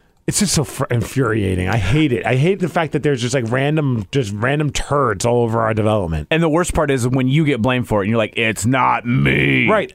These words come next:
Speaker 1: The, come, come to my house. I throw my poop on my wife. I don't let it stay there on the lawn.
Speaker 2: <laughs>
Speaker 1: Enough already.
Speaker 2: Enough.
Speaker 1: Let's check out another voicemail.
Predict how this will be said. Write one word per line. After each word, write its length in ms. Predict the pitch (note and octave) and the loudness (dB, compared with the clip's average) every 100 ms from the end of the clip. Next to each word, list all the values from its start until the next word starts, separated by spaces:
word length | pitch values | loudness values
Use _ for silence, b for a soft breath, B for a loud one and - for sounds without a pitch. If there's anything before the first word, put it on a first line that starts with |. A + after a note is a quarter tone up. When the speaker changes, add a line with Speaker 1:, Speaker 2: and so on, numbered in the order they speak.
| D#3+ | -2
Speaker 1:
The, 140 | E3+ | 0
come, 240 | A3 A#3 | 0 -2
come 160 | F3+ G#3 | -2 -2
to 60 | G3 | 0
my 180 | F3 | 0
house. 260 | C#3+ G#2+ F2+ - | 0 -2 -4 -4
I 100 | F#3 | -4
throw 200 | D#3+ G3+ | 0 0
my 140 | F#3 | 0
poop 240 | D#3+ F3 F3 | 0 -2 0
on 80 | D3+ | 0
my 120 | C3+ | 2
wife. 300 | C3 G2 B2+ | 2 0 0
I 40 | |
don't 200 | D3 D3 | 0 0
let 120 | C#3+ C3+ | 2 0
it 80 | |
stay 180 | - C#3+ | 0 0
there 160 | B2 A2+ | 2 0
on 60 | |
the 140 | - G#3 - | 2 0 2
lawn. 1080 | E4+ D4+ F#3+ C3+ - - - - - D3 | 2 2 2 2 0 -4 -8 -20 -10 -6
Speaker 2:
<laughs> 0 | |
Speaker 1:
Enough 320 | C3+ D3 D#3 A2+ | 0 2 2 0
already. 360 | G2 E2+ D#2+ - - | 0 0 -2 -4 -6
Speaker 2:
Enough. 680 | - G#2+ B2 G#2+ - - - | -2 0 2 0 -4 -10 -6
Speaker 1:
Let's 120 | D#3 | -4
check 120 | F3 D#3 | 0 2
out 80 | |
another 200 | C#3 B2+ | 2 2
voicemail. 560 | A#2 A#2 G#2 A#2+ G2+ G2+ | 2 0 0 0 0 -2